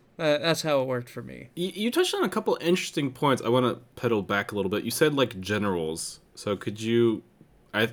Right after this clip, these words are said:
Speaker 2: I think most people don't know what that means.
Speaker 1: Right. So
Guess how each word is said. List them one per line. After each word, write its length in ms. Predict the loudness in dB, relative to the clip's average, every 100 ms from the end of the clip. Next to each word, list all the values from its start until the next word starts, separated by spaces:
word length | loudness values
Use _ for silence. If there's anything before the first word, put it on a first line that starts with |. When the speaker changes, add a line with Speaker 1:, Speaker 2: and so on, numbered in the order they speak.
| 0
Speaker 2:
I 80 | 2
think 240 | 2 2
most 200 | 2 0
people 160 | 2 4
don't 240 | 4 2
know 220 | 0 -2 -6 _ _ -10
what 160 | -8
that 120 | -6 -6
means. 520 | -8 -8 -10 -14 -16 -20 -20 _ -20 -18 -16 -6
Speaker 1:
Right. 440 | 2 4 4 2
So 460 | 0 2 2 2